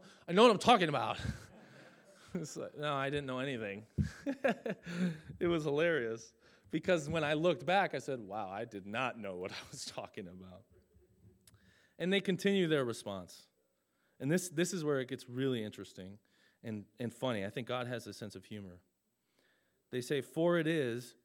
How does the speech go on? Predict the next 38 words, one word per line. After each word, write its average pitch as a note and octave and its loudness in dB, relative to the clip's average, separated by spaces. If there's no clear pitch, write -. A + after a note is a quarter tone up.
do C#3 2
and D#3+ 2
do, A2 0
do B2 2
and A#2 0
do, G#2+ -4
rule C3 0
on C#3+ 0
rule, B2 0
rule B2 -2
on A2+ -2
rule, G#2+ -4
a G#2+ -6
little A2+ -4
here, F#2+ -8
a G#2+ -14
little A2 -2
there." E2+ -8
Okay, A#2 -10
so A#2 -10
the A2 -8
people C3 -6
respond C#3+ -2
with B2 -2
this C3 -6
weird, D3 2
in C#3+ -2
English F#3 2
it C#3 -10
just D3+ -6
sounds C3+ -4
really A#2 -2
weird, G#2+ -4
like, G2+ -8
"What C3+ -8
are A#3 -6
you G#3 -6
saying? C3 -12